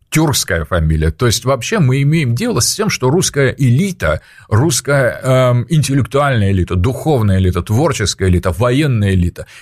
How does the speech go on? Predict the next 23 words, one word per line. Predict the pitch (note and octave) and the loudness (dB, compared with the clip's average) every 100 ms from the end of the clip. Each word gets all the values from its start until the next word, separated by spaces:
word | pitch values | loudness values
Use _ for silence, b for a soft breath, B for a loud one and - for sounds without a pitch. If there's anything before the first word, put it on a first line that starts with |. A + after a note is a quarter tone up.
| B | B
это | E3+ F3 | -2 2
была | C#3+ D#3 | 2 2
элита | - B2+ E3+ D3+ | 0 0 0 -2
разных | A2 G#2+ D#3 D#3 C#3+ - | -2 0 -2 -2 -6 -2
народов. | A#2 D#3+ E2+ - - _ B B B | -2 -2 -4 -10 -16 _ B B B
И | C3+ C3+ - | -2 -2 -6
эти | C#3 C#3 | -6 -2
народы | C#3 A2+ F3+ C#3 | 0 2 0 0
становились | - C3 C3 C3 D#3+ G#2+ - | -2 -2 0 2 2 0 0
русскими | C3+ G#3+ - A#2 | 0 -2 0 0
и | A#2+ E3+ | 2 0
творили | A#2+ B2 C3 D3+ G#3 C3+ F2 C#2 - - | -2 0 2 2 0 0 0 -2 -8 -2
русскую, | G2+ C#3+ - - B2 G#2+ B B | 0 0 -2 -2 0 0 B B
русскую | G#2 D#3+ - - B2 B2+ | 0 0 0 0 -2 2
империю, | B2 B2+ G#3 G3 - | 0 0 0 0 -2
приходя | C#3+ A#2+ A#2+ A2 D3 | -2 -2 -2 0 0
в | A#2+ | 0
неё | B2 D#3 A2+ | 2 2 0
и | |
внося | F2+ G#2+ G#2 C#3+ | 0 0 0 0
в | C#3+ | -2
неё | C3 A#2+ | 0 0
самое, | - C3 B2 A2+ | 0 0 0 -2